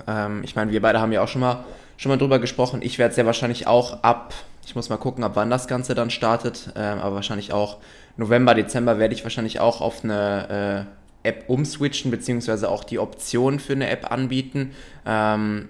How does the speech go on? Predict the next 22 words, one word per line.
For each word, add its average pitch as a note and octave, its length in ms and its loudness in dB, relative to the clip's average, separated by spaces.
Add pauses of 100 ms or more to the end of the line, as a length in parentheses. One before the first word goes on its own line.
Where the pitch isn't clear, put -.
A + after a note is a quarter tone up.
(100)
einfach, A2 440 0
weil G#2 120 0
ich G2+ 100 -8
meine, G#2+ 180 -2
du G#2+ 80 0
hast G2+ 120 -2
jetzt - 160 -6
auch G#2 120 -2
die G2+ 120 -8
ganze G#2+ 260 -2
Zeit - 220 -2
über G#2 180 0
mit, G#2+ 240 -4
mit G#2 140 -6
Google A2+ 220 -2
Sheets - 280 -8
gearbeitet G#2+ 460 2
oder G#2+ 80 0
generell G2+ 340 -2
mit G2+ 160 -4
Google G#2+ 220 -4
Drive. A#2 360 2